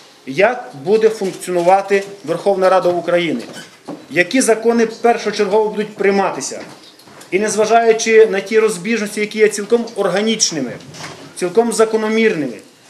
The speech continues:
не тільки для нас, а для цілого світу, що кожна партія, якщо вона є справжньою партією, базує свою діяльність на якійсь ідеології, а раз так, то відповідно до ідеології поступає,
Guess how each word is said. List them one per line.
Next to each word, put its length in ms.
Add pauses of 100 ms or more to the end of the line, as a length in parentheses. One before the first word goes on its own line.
(140)
не 100
тільки 240
для 140
нас, 200
а 60
для 140
цілого 360
світу, 420 (680)
що 280
кожна 320
партія, 360
якщо 160
вона 120
є 100
справжньою 580
партією, 600 (420)
базує 400
свою 280
діяльність 720 (140)
на 140
якійсь 420
ідеології, 760 (760)
а 120
раз 240
так, 240
то 60
відповідно 340
до 100
ідеології 340
поступає, 640